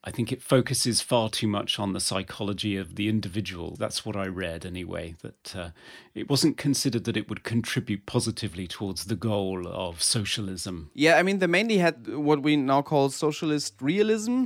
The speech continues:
Speaker 2: which I
Speaker 1: Mm.
Speaker 2: think is a genre, uh, that has more great films than, uh, it is given credit for. But I don't know what it is, like, uh, whenever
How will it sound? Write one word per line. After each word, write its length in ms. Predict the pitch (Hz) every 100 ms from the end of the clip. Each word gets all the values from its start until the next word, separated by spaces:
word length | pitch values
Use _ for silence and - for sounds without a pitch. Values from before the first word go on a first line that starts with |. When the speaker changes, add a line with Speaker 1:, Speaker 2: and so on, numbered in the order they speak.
| 220
Speaker 2:
which 260 | 190 208 208
I 140 | 202
Speaker 1:
Mm. 40 |
Speaker 2:
think 240 | 196 220 160
is 160 | 165
a 60 | 143
genre, 440 | 139 160 147 139 131
uh, 320 | 120 127 127
that 160 | 127
has 280 | 131 135 123
more 280 | 135 139 135
great 400 | 120 113 131 131
films 380 | - 135 127 -
than, 340 | 110 113 113
uh, 320 | 80 117 113 87
it 200 | 80 107
is 140 | 110
given 240 | 120 113 117
credit 340 | - 151 117
for. 280 | - 104 123 - - _
But 180 | - - _ - -
I 120 | 165
don't 120 | 202
know 100 | 185
what 140 | 165
it 100 | 156
is, 220 | 165 175 165
like, 240 | 147 - 147
uh, 120 | 135
whenever 760 | 139 143 131 147 151 147 147